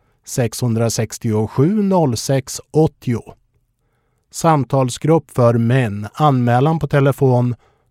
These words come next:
noll sju sex, etthundratjugotvå, noll noll tjugotvå. Vandring med D B F K den tjugoåttonde mars. Swishnummer är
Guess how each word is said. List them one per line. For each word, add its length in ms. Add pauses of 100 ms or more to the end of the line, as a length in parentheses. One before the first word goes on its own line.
noll 320
sju 260
sex, 600
etthundratjugotvå, 1200
noll 440
noll 440
tjugotvå. 760 (1200)
Vandring 680
med 320
D 200
B 140
F 320
K 220
den 240
tjugoåttonde 680
mars. 460 (640)
Swishnummer 800
är 340